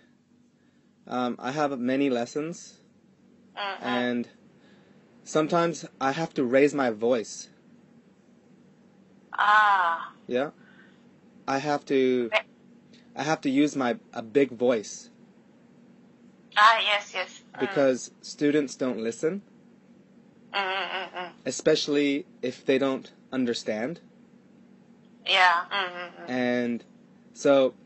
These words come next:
Speaker 1: to keep their attention,
Speaker 2: Mm, mm, mm, mm.
Speaker 1: I have to use a big voice.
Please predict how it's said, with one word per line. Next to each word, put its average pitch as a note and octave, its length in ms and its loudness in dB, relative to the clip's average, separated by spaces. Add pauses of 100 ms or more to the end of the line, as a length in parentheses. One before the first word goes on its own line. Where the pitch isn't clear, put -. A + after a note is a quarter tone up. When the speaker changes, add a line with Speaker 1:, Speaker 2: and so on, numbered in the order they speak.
Speaker 1:
to C#3 140 -6
keep - 400 -2
their B2+ 240 2
attention, B2+ 680 -6 (1120)
Speaker 2:
Mm, F#3 80 -4
mm, F#3 280 -6
mm, F3+ 220 -10
mm. F3 220 -12
Speaker 1:
I A#2 60 -10
have C3 220 -6
to C3+ 80 -2
use B2+ 180 0
a A2 80 -4
big A2 320 -2
voice. G#2+ 580 -6